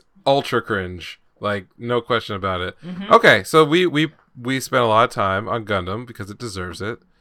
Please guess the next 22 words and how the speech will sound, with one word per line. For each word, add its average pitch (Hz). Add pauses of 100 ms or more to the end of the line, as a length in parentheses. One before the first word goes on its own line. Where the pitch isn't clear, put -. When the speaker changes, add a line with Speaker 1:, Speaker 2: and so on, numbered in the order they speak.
(180)
Speaker 2:
Mm-hmm. 160
Speaker 1:
Um, 92
there 110
were 123
a 135
few 143
other 131
things 113
this 107
week. 101 (100)
Um, 92 (360)
Spy -
Family 117 (120)
was 104
just 131
Speaker 2:
Oh, 277
I 233
love 277 (160)
Shonen 359
Speaker 1:
super 269
Speaker 2:
Tennis. 156
Speaker 1:
fun. 92